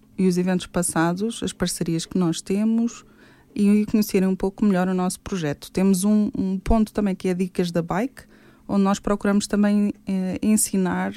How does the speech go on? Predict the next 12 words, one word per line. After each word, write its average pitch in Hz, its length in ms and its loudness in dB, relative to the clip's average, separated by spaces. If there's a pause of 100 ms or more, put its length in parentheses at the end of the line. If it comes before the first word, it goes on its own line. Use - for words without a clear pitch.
(120)
algumas 185 840 -4 (400)
dicas 196 560 0 (400)
para 190 220 2
ajudar 196 260 0
as 196 120 -4
pessoas 233 300 -2
a 254 40 0
manterem 196 380 2
a 165 40 0
sua - 160 -8
própria - 300 -8
bicicleta 240 680 -2